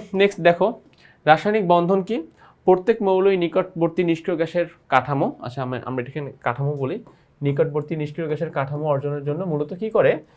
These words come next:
ইলেকট্রন আদান প্রদান বা ইলেকট্রন শেয়ার করে। অণুতে বিদ্যমান পরমাণু যে আকর্ষণের মাধ্যমে ইলেকট্রন আদান প্রদান বা ইলেকট্রন শেয়ার করে একে অপরের সাথে যুক্ত হয়, তাকে রাসায়নিক বন্ধন বলে।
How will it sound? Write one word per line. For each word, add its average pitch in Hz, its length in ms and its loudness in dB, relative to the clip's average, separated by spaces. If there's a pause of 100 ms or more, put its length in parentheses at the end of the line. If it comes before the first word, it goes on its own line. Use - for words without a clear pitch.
(180)
ইলেকট্রন 156 360 0
আদান 139 280 0
প্রদান 175 300 -6
বা 165 100 0
ইলেকট্রন 151 300 -2
শেয়ার 156 240 4
করে। 98 240 -6 (300)
অণুতে 190 300 4
বিদ্যমান 202 440 2
পরমাণু 180 580 2
যে 135 200 2
আকর্ষণের 175 500 0
মাধ্যমে 165 380 -2
ইলেকট্রন 151 340 0
আদান 147 320 0
প্রদান 196 300 -8
বা 196 80 -4
ইলেকট্রন 175 260 -6
শেয়ার 165 260 0
করে 170 260 -2
একে 160 140 -6
অপরের 160 240 -6
সাথে 156 140 -10
যুক্ত 139 240 -8
হয়, 202 120 -6
তাকে 151 180 -8
রাসায়নিক 147 380 -4
বন্ধন 131 300 0
বলে। 190 220 2